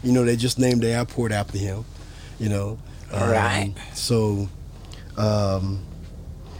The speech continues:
Speaker 1: but my message is, is one that's, that's, um, that's real simple, you know. Love life,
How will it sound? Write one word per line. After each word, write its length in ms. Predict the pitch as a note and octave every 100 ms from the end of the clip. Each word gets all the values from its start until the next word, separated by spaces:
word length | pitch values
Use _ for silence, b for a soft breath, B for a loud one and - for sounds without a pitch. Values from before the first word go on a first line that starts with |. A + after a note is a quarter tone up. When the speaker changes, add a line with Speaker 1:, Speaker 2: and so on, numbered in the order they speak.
| B -
Speaker 1:
but 180 | D3 C3+ - - - - - - - - - - - - - - - - - -
my 240 | D#3 G3+
message 760 | E3+ E3+ - B2+ A#2 - - - - - - - - - - - - - - - - - - -
is, 200 | A#2 - A2
is 180 | A#2+ G2+
one 400 | A2+ B2+ B2 A#2
that's, 300 | A2+ G#2+ -
that's, 400 | A2 A#2+ - -
um, 640 | G#2+ G2+ G2 G2 F#2+ F2+ F2 - - - - - - - - - - - - - - - - - - - - - - - B B -
that's 200 | B2+ A#2
real 200 | C#3 D3+
simple, 440 | - F3+ F3 E2+ - B B B B - - - B B B B -
you 120 | G#2
know. 300 | G2 G#2+ A#2 - - - - - - - - - - - - - - - - - -
Love 300 | G#2+ A2+ A#2
life, 560 | A#2+ A#2+ C3 - -